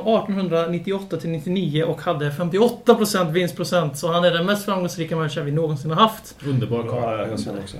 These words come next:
Speaker 1: Det är legend,
Speaker 3: Ja.
Speaker 1: legend. Han hade mustasch.
Speaker 3: Hade han det?
Speaker 1: Ja,
Speaker 3: Okej.
Speaker 1: säger vi. Och, och, eh, som vi vet i fjol så slog vi ligarekord och vi hade en lång diskussion om vad poängrekord innebär när man slutar femma. Och vi tänker inte ha den diskussionen igen, men det är i alla fall det högsta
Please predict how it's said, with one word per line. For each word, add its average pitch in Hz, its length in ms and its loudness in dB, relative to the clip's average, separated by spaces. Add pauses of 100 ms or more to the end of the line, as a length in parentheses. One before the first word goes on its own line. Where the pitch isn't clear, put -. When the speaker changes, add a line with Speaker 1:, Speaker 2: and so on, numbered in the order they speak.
(180)
Speaker 1:
Det 180 160 8
är 190 40 6
legend, 208 520 8
Speaker 3:
Ja. 175 80 0
Speaker 1:
legend. 196 340 6 (720)
Han 190 160 0
hade 220 160 6
mustasch. 208 440 0 (380)
Speaker 3:
Hade 123 140 2
han 135 100 0
det? 131 80 -8 (120)
Speaker 1:
Ja, - 200 -6 (280)
Speaker 3:
Okej. 127 120 -14 (240)
Speaker 1:
säger 170 160 -4
vi. 160 60 -10 (1200)
Och, 214 320 2
och, 202 280 -2
eh, 196 180 4
som 202 140 -2
vi 196 80 0
vet 190 160 2
i - 20 -12
fjol 202 240 -2
så 196 60 -8
slog 180 160 -4
vi 180 60 0
ligarekord 175 640 2
och 170 80 -2
vi 165 60 0
hade 160 180 2
en 160 160 2
lång 175 240 2
diskussion 160 420 -4
om 151 240 -2
vad 147 360 0
poängrekord 165 640 0
innebär 156 440 2
när 170 120 0
man 156 100 -2
slutar 160 240 -4
femma. 175 440 2
Och 151 240 -4
vi 160 80 -4
tänker 165 200 -4
inte 160 180 -4
ha 151 60 0
den 151 80 0
diskussionen 156 360 -4
igen, 180 260 -2
men 175 120 0
det 165 60 0
är - 20 2
i 165 40 4
alla 156 160 0
fall 147 220 -4
det 143 60 -4
högsta 143 420 -6